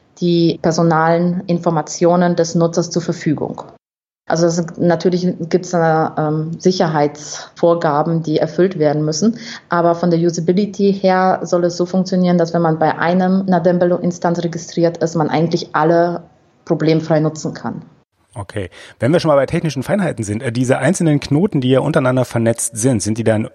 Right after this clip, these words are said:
Speaker 2: auch über die Instanzen hinweg vernetzt oder bleiben die aber doch jeweils in ihrem eigenen Kontext stehen und, ähm, sind dann da für sich jeweils als abgeschlossene Einheit erkennbar?
Speaker 1: Also technisch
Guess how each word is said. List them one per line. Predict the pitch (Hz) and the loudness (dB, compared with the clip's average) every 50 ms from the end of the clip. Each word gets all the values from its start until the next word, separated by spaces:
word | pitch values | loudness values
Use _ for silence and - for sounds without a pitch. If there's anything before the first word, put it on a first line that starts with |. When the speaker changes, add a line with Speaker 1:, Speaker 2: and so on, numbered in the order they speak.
| _ - | _ -2
Speaker 2:
auch | - 107 110 - - | 0 0 0 0 -2
über | 156 127 127 120 | 0 0 0 0
die | 113 127 120 | 0 -2 -4
Instanzen | 107 - - 98 98 123 - - - 104 | -4 -4 -2 -2 -2 -2 -2 -2 -2 -2
hinweg | 101 101 123 - - | 0 0 -2 -2 -2
vernetzt | - - 185 185 185 - 180 | -2 0 0 0 0 0 0
oder | 160 139 | 0 2
bleiben | 127 127 123 120 123 120 | 4 2 2 2 2 0
die | 113 127 | 0 0
aber | 113 117 | 2 2
doch | 113 104 - | 2 0 0
jeweils | 110 107 104 101 104 101 - | -2 -2 0 0 0 0 0
in | 110 107 | -2 -2
ihrem | 107 104 101 - 101 101 | -2 0 0 -2 -2 0
eigenen | 98 95 92 95 98 87 | 0 0 0 0 0 0
Kontext | - 104 90 - 95 - - - | 0 -2 -2 -2 -2 -2 -2 -2
stehen | - - 95 98 101 107 | 0 0 2 2 2 0
und, | 104 98 95 87 - | 0 0 0 -2 -2
ähm, | - 98 92 90 - _ _ _ _ _ _ _ _ | -2 -2 -2 -4 -6 _ _ _ _ _ _ _ _
sind | - - - 101 101 | -6 -4 -2 0 0
dann | 95 92 | 0 2
da | 98 95 | 0 0
für | - - 101 | 0 -2 0
sich | 90 101 104 - - | 0 0 0 0 0
jeweils | 98 92 92 92 87 - | 0 2 2 0 0 -2
als | 85 92 - - | -2 -2 -2 -4
abgeschlossene | - - - - 101 - - 104 92 | -6 -6 -4 -4 -4 -4 -2 -4 -4
Einheit | 90 82 82 85 - - - - - - - | -2 -2 -2 -4 -4 -6 -10 -14 -18 -20 -12
erkennbar? | - 92 92 - 87 82 80 82 - - _ _ _ _ _ _ _ _ _ _ | -10 -10 -10 -8 -10 -10 -10 -10 -12 -16 _ _ _ _ _ _ _ _ _ _
Speaker 1:
Also | 175 170 165 160 | 0 0 0 0
technisch | 160 - - 185 202 196 - 254 254 262 262 269 262 - - - - | 0 0 0 0 0 2 2 2 4 4 4 2 0 -2 -6 -12 -14